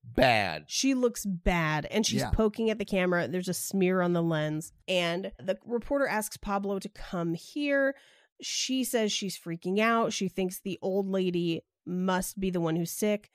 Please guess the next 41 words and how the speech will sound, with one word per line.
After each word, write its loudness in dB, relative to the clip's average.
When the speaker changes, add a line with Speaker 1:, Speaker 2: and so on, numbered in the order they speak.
Speaker 2:
She -4
bit -2
those -4
guys. 4
Are 0
they 0
gonna 0
end -2
up -6
like -4
that -4
too? -6
Speaker 3:
Yeah, 0
they 0
are. 2
Speaker 2:
And 2
she -4
says, -2
"Get -2
the 0
camera. 2
I -2
can't -2
just -4
stand 0
around." -2
And 0
so 0
he -8
pulls -2
the -10
camera -8
out. 0
They 0
come -2
back, 0
and 0
we -4
cut -4
back 0
to -2